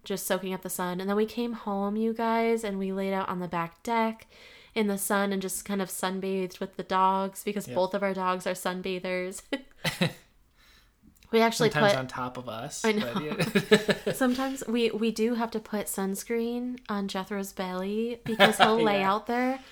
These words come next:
Speaker 1: for so long that he actually gets sunburned. So he's got this dark spot where the sun touches his belly all day, and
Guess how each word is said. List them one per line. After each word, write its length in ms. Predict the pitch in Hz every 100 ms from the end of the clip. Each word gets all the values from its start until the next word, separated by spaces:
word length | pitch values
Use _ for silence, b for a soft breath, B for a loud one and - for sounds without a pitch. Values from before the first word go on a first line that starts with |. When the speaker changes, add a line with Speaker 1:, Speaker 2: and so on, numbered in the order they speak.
| B B
Speaker 1:
for 160 | - 254
so 380 | 247 - 214 214
long 380 | 214 196 190 208
that 100 | 214
he 100 | -
actually 520 | 190 - 214 202 190
gets 240 | 196 -
sunburned. 800 | - 175 175 208 214 233 247 254 - b b b b
So 520 | - 220 202 190 190 -
he's 240 | - 214
got 420 | - 196 196 - -
this 280 | 190 - - _ _ -
dark 260 | 185 196
spot 520 | - - 180 175 196 -
where 180 | 190 185
the 100 | 190
sun 300 | - 185 185
touches 340 | 185 - 185
his 120 | 185
belly 300 | - 180 180
all 160 | 175 175
day, 440 | 185 175 180 185 -
and 420 | 190 185 185 202